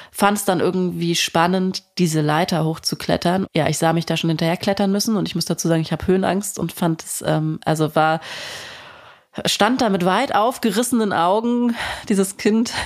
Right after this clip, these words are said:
entglitt <laughs> sozusagen meinem Waldungsbereich und, äh, neben mir stand dann ein Vater, ebenfalls mit einem Kind auf diesem Gerät, das allerdings ein bisschen älter war, der mich ganz mitleidig ansah und dann zu mir sagte, „Ja, ja, Boys will be Boys,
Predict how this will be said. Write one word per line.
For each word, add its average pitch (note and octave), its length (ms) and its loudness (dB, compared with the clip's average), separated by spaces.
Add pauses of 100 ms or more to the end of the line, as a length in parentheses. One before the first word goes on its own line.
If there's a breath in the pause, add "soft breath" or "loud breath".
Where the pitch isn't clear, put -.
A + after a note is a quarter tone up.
entglitt G3+ 680 0
<laughs> C4 60 2
sozusagen G3 560 0
meinem F3 260 2
Waldungsbereich F#3 1000 0
und, F3 240 0
äh, F3 120 2
neben G3 320 2
mir F#3+ 120 2
stand F#3+ 240 -2
dann F3+ 100 0
ein D#3 220 -2 (400 loud breath)
Vater, G3 520 2
ebenfalls F#3 460 -2
mit F3 120 -4
einem E3+ 300 0
Kind G3 320 0
auf F3 200 0
diesem F#3 260 2
Gerät, F3+ 320 0
das E3+ 120 -6
allerdings E3 300 -2
ein E3 60 -2
bisschen - 160 -2
älter F3 300 0
war, F3 160 0 (560 loud breath)
der F3+ 100 4
mich F#3+ 140 2
ganz F3+ 180 0
mitleidig F3+ 600 2
ansah F3+ 640 2
und - 240 -4
dann E3 140 -2
zu - 120 -8
mir D#3+ 100 -2
sagte, D#3 360 -6
„Ja, D3+ 440 -6
ja, D3 380 -4 (460 loud breath)
Boys F#3+ 520 2
will G3+ 260 2
be G3 220 2
Boys, D3 680 -4